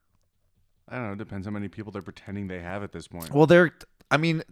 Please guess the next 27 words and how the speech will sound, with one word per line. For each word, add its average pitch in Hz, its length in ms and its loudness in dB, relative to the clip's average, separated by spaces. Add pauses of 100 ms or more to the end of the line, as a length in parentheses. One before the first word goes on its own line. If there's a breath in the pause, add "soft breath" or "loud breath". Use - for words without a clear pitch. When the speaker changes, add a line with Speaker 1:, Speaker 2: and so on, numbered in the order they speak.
Speaker 2:
a - 40 -4
few 196 200 4
chapters 175 420 6
ago, 131 260 8
they 123 120 8
were 127 120 8
able 127 220 8
to 123 100 8
have 117 280 8
a 110 80 0
million 123 500 2
people 113 260 0
in 110 100 0
the 107 120 -2
army. 98 420 -4
So 107 220 2
double 123 340 6
that. 113 380 4 (560 soft breath)
Or 120 180 2
Speaker 1:
Thirty-eight 151 340 0
million 110 340 -4
people 98 260 -16
in 101 100 -12
Canada. 92 300 -20
Speaker 2:
or 131 80 4
triple 127 460 4
it. 95 140 -2